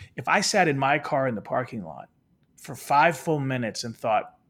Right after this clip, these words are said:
"What is it like to start a new job for the very first time? What's it like to walk in the doors?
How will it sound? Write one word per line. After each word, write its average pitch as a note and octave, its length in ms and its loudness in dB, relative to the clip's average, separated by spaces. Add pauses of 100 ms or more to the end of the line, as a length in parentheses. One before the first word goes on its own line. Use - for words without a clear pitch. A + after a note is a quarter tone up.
"What C3+ 200 -2
is G3+ 140 -2
it - 80 -4
like A#2 340 -2
to G#2+ 60 -14
start A2 300 -4
a - 20 -4
new G#2+ 160 -6
job G2 320 -8
for A2+ 100 -10
the G#2+ 80 -12
very G2 200 -6
first - 280 -12
time? - 220 -20 (380)
What's - 140 -4
it A#3+ 60 -6
like F#3+ 220 2
to D3 100 0
walk B2 380 4
in D3+ 100 2
the D3+ 80 2
doors? G#2+ 460 -4